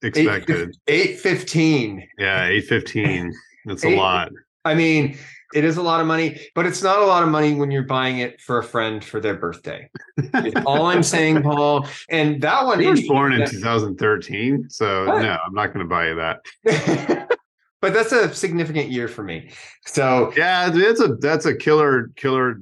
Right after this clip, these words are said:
Speaker 1: killer Napa vintage,
Speaker 2: The
Speaker 1: and
Speaker 2: killer Napa vintage.
Speaker 1: that wine should last, man, for fifty years, no problem.
Speaker 2: That's a, I
Speaker 1: And
Speaker 2: mean
Speaker 1: probably, you know, I would imagine it's gonna,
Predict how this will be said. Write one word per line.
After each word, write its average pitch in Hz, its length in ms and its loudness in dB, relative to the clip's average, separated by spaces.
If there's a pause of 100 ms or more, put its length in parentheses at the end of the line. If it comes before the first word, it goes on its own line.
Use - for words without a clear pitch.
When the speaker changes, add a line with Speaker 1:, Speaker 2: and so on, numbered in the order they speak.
(140)
Speaker 1:
killer 113 260 -2
Napa 104 280 -2
vintage, 92 640 -4
Speaker 2:
The 98 100 2
Speaker 1:
and 87 120 -4
Speaker 2:
killer 392 240 4
Napa 339 280 2
vintage. 285 340 2
Speaker 1:
that 147 220 2
wine 147 240 4
should 117 180 0
last, 110 500 0 (800)
man, 90 380 -2
for 90 160 -6
fifty 110 340 -4
years, 95 320 0
no 90 160 -8
problem. 85 680 -4 (120)
Speaker 2:
That's 180 200 0
a, 440 40 4
I - 40 2
Speaker 1:
And 208 100 4
Speaker 2:
mean - 80 2
Speaker 1:
probably, 320 400 4
you 233 100 0
know, 240 340 2
I 220 140 0
would 311 80 2
imagine 208 440 0
it's 123 120 -6
gonna, 139 220 0